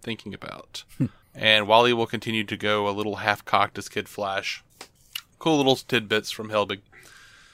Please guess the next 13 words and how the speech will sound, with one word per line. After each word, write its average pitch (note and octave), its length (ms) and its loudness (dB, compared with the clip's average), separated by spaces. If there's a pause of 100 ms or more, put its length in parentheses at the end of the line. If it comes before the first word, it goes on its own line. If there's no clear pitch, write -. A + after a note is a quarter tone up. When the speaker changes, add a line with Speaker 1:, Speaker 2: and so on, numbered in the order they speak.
(500)
Speaker 2:
I'm A2 80 -2
excited G#2+ 320 2
about G#2 120 4
Speaker 1:
They've, C#3+ 160 6
Speaker 2:
getting C#3 80 8
Speaker 1:
uh, C3 140 8
Speaker 2:
all G#2+ 60 2
that. C#3+ 60 2
Speaker 1:
released, D#3 260 2 (280)
mm-hmm. D3+ 420 -2 (300)
They A2+ 160 2
have A2+ 100 2
released, A#2+ 280 0